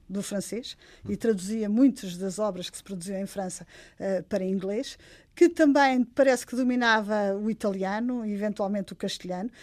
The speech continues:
Speaker 1: Foi enviado muitas vezes, eh, como embaixador, eh,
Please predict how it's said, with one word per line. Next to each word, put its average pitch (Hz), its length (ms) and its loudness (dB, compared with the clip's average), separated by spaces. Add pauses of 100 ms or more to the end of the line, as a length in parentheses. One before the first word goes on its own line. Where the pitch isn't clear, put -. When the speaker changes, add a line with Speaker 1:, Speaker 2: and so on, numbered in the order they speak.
(160)
Speaker 1:
Foi 285 220 2
enviado 233 520 4
muitas 269 400 4
vezes, 226 560 0 (280)
eh, 208 120 -4
como 247 280 2
embaixador, 233 840 2
eh, 180 840 -6